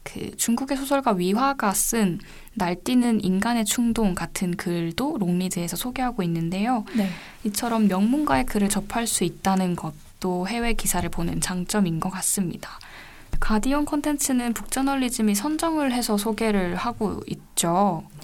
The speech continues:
Speaker 2: 네, 그렇죠. 롱리드 기사는 일주일에 한 세 개 정도 나오는데 저희는 최근에 나온 기사들이나 뭐 이전에 나온 기사들 다 포함해서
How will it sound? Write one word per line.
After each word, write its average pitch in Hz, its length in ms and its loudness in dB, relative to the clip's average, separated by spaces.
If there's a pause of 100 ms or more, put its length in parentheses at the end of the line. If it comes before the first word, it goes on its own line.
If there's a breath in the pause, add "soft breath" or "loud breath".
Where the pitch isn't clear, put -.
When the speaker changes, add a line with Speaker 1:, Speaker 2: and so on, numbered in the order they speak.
(340 loud breath)
Speaker 2:
네, 202 180 6
그렇죠. 175 480 -4 (760 loud breath)
롱리드 214 640 8
기사는 196 500 2
일주일에 220 420 2
한 214 460 6
세 277 340 2
개 277 240 4
정도 165 460 2 (400 loud breath)
나오는데 175 580 2 (440 loud breath)
저희는 180 840 0
최근에 302 400 4
나온 165 320 4
기사들이나 160 1000 0
뭐 - 340 0
이전에 180 280 2
나온 160 240 4
기사들 160 420 0
다 - 160 -6
포함해서 220 580 0